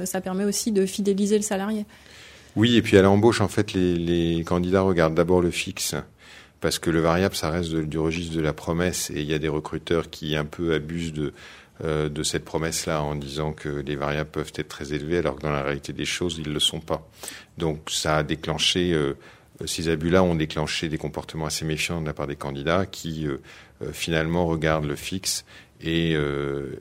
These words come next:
Speaker 2: et uniquement et, et éventuellement ce que gagnent, ce, les, les moyennes de variables dans l'entreprise.
Speaker 1: Comment on fait pour, euh, pas abuser justement, parce qu'on a du mal à situer ?
Speaker 2: Bah, il faut demander à son employeur, en fait, faut, faut faire parler le, le, le patron pour savoir, euh,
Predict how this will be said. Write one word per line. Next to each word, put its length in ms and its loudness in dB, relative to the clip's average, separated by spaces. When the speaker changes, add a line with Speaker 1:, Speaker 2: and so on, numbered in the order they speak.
Speaker 2:
et 140 -12
uniquement 680 -4
et, 60 -6
et 300 -2
éventuellement 520 -2
ce 80 -6
que 120 -8
gagnent, 340 -2
ce, 100 -4
les, 340 -4
les 140 -2
moyennes 340 2
de 80 0
variables 600 2
dans 100 -4
l'entreprise. 640 -6
Speaker 1:
Comment 200 4
on 60 2
fait 160 0
pour, 220 4
euh, 120 4
pas 140 2
abuser 340 2
justement, 380 -2
parce 160 -6
qu'on 380 -6
a 100 -6
du 100 -10
mal 140 -4
à 80 -4
situer ? 360 -6
Speaker 2:
Bah, 60 4
il 20 4
faut 140 2
demander 240 4
à 20 6
son 140 -2
employeur, 340 0
en 60 -2
fait, 180 -4
faut, 200 -6
faut 160 -10
faire 180 -6
parler 240 2
le, 180 0
le, 160 -2
le 140 -6
patron 340 -2
pour 160 -6
savoir, 400 0
euh, 100 -2